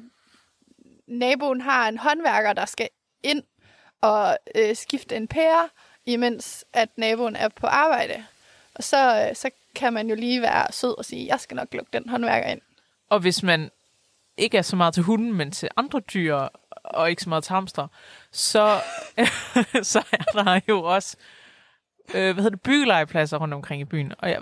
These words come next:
Speaker 2: ved ikke, om de er åbne her om vinteren, men, øh, men, øh, vi skal ikke gå la-, særlig langt herfra for at finde en ged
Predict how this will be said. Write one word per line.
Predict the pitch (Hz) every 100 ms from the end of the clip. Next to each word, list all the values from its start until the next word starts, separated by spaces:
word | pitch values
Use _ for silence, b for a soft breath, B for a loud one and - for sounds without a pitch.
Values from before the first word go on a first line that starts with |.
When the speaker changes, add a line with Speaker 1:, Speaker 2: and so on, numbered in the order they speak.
| -
Speaker 2:
ved | 233 262
ikke, | 247 254 -
om | 220 220
de | 208
er | 196
åbne | 233 262
her | 233
om | 202 208
vinteren, | 294 202 147 -
men, | 196 202 190 175
øh, | 165 156 156 156 -
men, | 202 190 185 175 -
øh, | 170 156 160 _ _ _ -
vi | 196 294
skal | - 247
ikke | -
gå | 233 - - 202
la-, | 190
særlig | 214 202
langt | 196 208
herfra | 196 - 180 -
for | 185
at | 175
finde | 180 180
en |
ged | 165 156